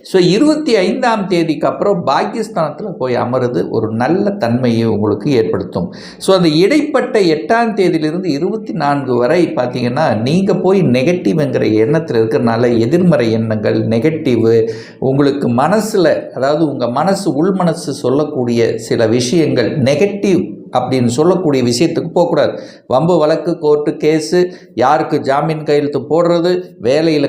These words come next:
கோவப்பட்டு வேலையை விடுறது, so, இந்த மாதிரி நெகட்டிவ் எண்ணங்களை அந்த காலகட்டத்தில் தவிர்ப்ப வேண்டும் என்பதை மனதில் பதிய வைத்துக் கொள்ளுங்கள்.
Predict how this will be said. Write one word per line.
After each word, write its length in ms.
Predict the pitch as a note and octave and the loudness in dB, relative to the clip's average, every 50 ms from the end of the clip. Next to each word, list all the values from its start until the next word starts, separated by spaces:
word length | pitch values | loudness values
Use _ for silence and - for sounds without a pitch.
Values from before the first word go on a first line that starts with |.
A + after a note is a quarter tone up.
| - | -2
கோவப்பட்டு 680 | - D3+ D#3 E3 E3 E3 D#3 E3 D#3 D3 - - C3+ | 0 0 2 2 2 2 0 -2 -4 -4 -2 -2 -2
வேலையை 480 | A#2+ B2+ C3 D3 D3 D3 C#3 C#3 C3+ A#2+ | 0 0 0 0 0 0 0 -2 -2 -2
விடுறது, 680 | B2 C#3+ D3+ F3 F3+ F3+ F3 F3+ F#3 F3+ F#3 F3+ - - | -4 -4 0 0 2 2 2 2 0 -2 -4 -6 -10 -16
so, 160 | - - D3 | -6 -2 -2
இந்த 120 | C3+ C3 C3+ | -2 0 0
மாதிரி 280 | D#3 F3+ F#3 D#3 C3 A#2 | 0 2 2 2 0 -2
நெகட்டிவ் 640 | A2 A2 B2 C#3 E3+ G3+ B3+ C#4+ C#4+ C#4+ - A3 F3+ | -4 -4 -2 0 0 0 0 -2 -2 -2 -2 0 2
எண்ணங்களை 680 | E3+ D3+ D3 D3+ D3+ D3 C3+ B2+ C3 A2+ C#3 E3+ F3+ | 2 0 2 0 0 0 0 0 0 2 2 2 0
அந்த 240 | - B2+ A#2 A2 A2+ | 0 0 -2 -2 -2
காலகட்டத்தில் 1040 | - - C3 D3+ F3 F#3+ F#3+ - - - A2+ A2+ - - C3 B2 D3 D3+ - - - | 0 0 2 2 2 0 0 -2 -4 -4 -6 -8 -4 -4 -4 -4 -4 -6 -8 -12 -4
தவிர்ப்ப 800 | - D3 D#3 E3 F#3 B3 B3+ - - - - - F3 F3+ F3 A#2+ | 0 2 2 2 2 0 0 -2 -4 -8 -6 -2 0 0 0 0
வேண்டும் 500 | A#2+ C3+ E3 F3+ F#3+ F3 G3+ G3 E3+ D3 | 0 2 2 2 2 2 0 0 0 -2
என்பதை 480 | C3 B2+ A#2+ A#2+ A#2 C3 D3+ - - | -4 -4 -4 -2 0 0 -2 -2 -4
மனதில் 540 | A2+ A2+ A2+ A#2 A#2+ A#2 A#2 A#2 A2+ - - | -4 -4 -2 -2 -2 -2 -2 -4 -4 -6 -4
பதிய 260 | - C3 C3 B2+ C3 | -2 -2 0 0 2
வைத்துக் 380 | A2+ A2+ A2 - - A2 F#2 - | 0 0 -2 -2 -4 -4 -2 0
கொள்ளுங்கள். 540 | G#2+ A2 G#2 G#2+ - - G2+ F#2+ F#2+ - | 0 0 2 0 0 -2 -2 -4 -4 -6